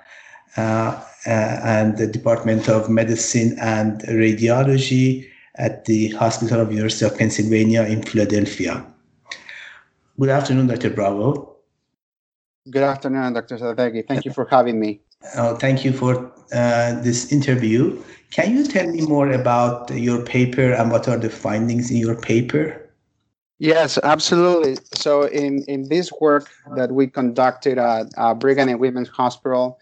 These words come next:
Speaker 2: uh, we decided to investigate the potential, uh, utility of, uh, somatostatin receptor target imaging with, uh, gallium sixty-eight dotatate, a radio tracer that is now F D A approved for, for the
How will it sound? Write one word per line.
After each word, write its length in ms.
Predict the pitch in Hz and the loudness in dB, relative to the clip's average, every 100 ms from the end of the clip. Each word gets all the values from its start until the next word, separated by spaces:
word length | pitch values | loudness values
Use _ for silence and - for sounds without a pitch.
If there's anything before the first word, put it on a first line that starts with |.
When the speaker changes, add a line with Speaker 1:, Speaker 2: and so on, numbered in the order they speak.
| _ - - - _ | _ -20 -20 -20 _
Speaker 2:
uh, 320 | 123 127 127 | 0 2 4
we 540 | 127 127 151 170 185 175 | 2 2 2 2 0 0
decided 480 | 160 151 160 156 151 | -2 0 0 0 -2
to 80 | |
investigate 840 | 147 139 135 143 127 135 135 135 127 | -2 0 -2 -4 -2 0 2 0 0
the 80 | |
potential, 760 | 123 131 - 147 139 151 139 131 | -2 -2 -2 -2 0 0 2 0
uh, 520 | 123 123 120 117 117 113 _ _ _ _ - | -2 0 2 0 -2 -6 _ _ _ _ -10
utility 760 | 139 131 - 156 156 135 123 120 | -6 -4 0 2 2 2 0 0
of, 220 | 113 120 | 0 -2
uh, 300 | - 123 117 | -4 0 0
somatostatin 800 | 113 - 123 123 127 135 127 131 | 0 -2 -2 -2 -2 0 0 -2
receptor 320 | 123 - - | -2 -6 -6
target 400 | 120 131 127 120 | -4 -2 0 0
imaging 480 | 120 123 120 123 120 | 0 0 0 -2 -2
with, 360 | 117 113 110 - | 0 0 0 -2
uh, 280 | 120 117 110 | 0 0 -2
gallium 400 | 127 160 226 233 | -2 0 0 0
sixty-eight 580 | 208 202 - 165 160 | -2 -4 -4 0 0
dotatate, 520 | 143 170 165 - 120 113 - | 2 0 0 -2 -6 -6 -10
a 140 | 123 | -8
radio 260 | 120 139 160 | -2 0 0
tracer 360 | 156 160 147 151 | 0 -2 0 -2
that 240 | 131 123 | -2 -2
is 140 | 135 120 | -4 -2
now 340 | 127 139 139 | 2 4 2
F 280 | - 135 131 | 2 0 0
D 140 | 135 | 0
A 180 | 131 131 | 2 2
approved 480 | 123 113 - 147 151 | 2 0 0 0 0
for, 380 | - 135 123 - - - - _ | -2 -2 -2 -6 -18 -20 -20 _
for 200 | - 135 | -2 0
the 180 | 127 131 | 2 0